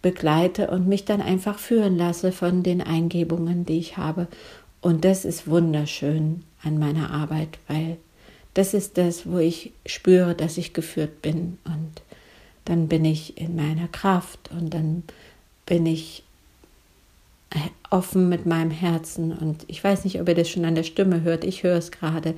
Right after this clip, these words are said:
dass ich dann milder bin und sanft und zugewandt. Und das macht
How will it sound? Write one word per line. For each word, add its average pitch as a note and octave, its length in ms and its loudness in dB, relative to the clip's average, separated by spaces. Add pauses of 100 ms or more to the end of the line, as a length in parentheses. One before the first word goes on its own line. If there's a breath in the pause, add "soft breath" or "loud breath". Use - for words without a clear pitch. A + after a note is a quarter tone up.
(340 loud breath)
dass D#3+ 180 -4
ich E3+ 140 -4
dann E3 260 4
milder E3+ 340 4
bin D#3 640 0
und D3+ 380 -4 (380 loud breath)
sanft D3+ 720 -2 (160)
und E3 500 -4 (380)
zugewandt. D3 760 0 (720 soft breath)
Und E3+ 340 0
das E3+ 180 2
macht E3 320 0